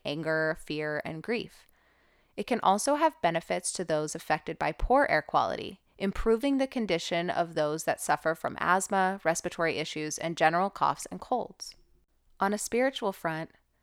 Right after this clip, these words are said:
just as a physical person's behaviors, thoughts, and feelings can impact the energy of a space, so too can the emotions of the spiritual characters that exist around us.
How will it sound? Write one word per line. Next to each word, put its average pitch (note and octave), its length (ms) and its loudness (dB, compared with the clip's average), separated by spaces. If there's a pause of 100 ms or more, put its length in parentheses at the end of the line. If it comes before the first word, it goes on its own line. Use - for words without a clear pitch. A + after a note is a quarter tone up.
(180)
just A#3+ 420 2
as A#3 200 2
a - 40 -6
physical F#3 460 -2
person's F3 480 -2
behaviors, F3 760 -2
thoughts, D#3+ 380 2
and D#3+ 200 -6
feelings G#3 500 0
can F#3+ 160 -4
impact D#3+ 400 0
the D#3 120 -6
energy D#3+ 360 -4
of D#3 80 -4
a D#3+ 60 -6
space, D#3 500 -6
so F#3+ 300 0
too - 280 -4
can A#3 200 -2
the B3 80 0
emotions E3 560 -2
of E3 200 -4
the E3 80 -12
spiritual F3 400 -2
characters E3 460 -2
that F3 140 -4
exist - 400 -6 (100)
around G#3+ 280 -2
us. - 280 -10